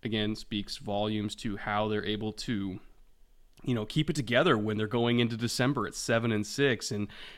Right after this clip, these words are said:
they have a legit shot to, you know, maybe get up to, like, a, a one or a two seed, or they could completely fall out of the playoffs. It can go either direction there, and they rallied and, again, finished super strong and, and were one of the best teams in the entire league by the end of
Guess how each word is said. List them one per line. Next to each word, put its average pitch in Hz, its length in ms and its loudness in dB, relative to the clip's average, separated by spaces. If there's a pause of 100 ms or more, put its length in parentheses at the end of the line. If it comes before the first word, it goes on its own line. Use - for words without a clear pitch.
(240)
they 113 160 2
have 117 160 2
a 113 60 -2
legit 110 420 0
shot 117 440 0
to, 110 200 2
you 143 120 0
know, 131 120 2
maybe 143 240 2
get 139 160 4
up 139 120 4
to, 139 100 -4
like, 120 260 0
a, 113 220 4 (760)
a 117 100 2
one 113 320 6
or 147 160 8
a 123 60 6
two 165 260 4
seed, 233 340 0
or 196 200 6
they 180 160 6
could 180 320 4
completely 170 460 4
fall 151 260 4
out 151 100 4
of 156 80 2
the 143 80 0
playoffs. 135 420 4
It 131 60 -2
can 135 140 0
go 135 200 2
either 143 220 4
direction 131 540 0
there, 104 200 2
and 107 140 0
they 110 80 2
rallied 110 540 0
and, 104 100 -2
again, 107 300 -2
finished 107 340 -4
super 113 220 -2
strong 110 580 -2
and, 104 160 0
and 101 300 -6
were 104 100 -4
one 107 180 -4
of 107 60 -2
the 104 60 -4
best 107 260 -6
teams 107 220 -4
in 107 40 -6
the 104 60 -4
entire 104 340 -4
league 117 300 0
by 104 160 -2
the 104 160 -4
end 104 220 -4
of 101 200 -6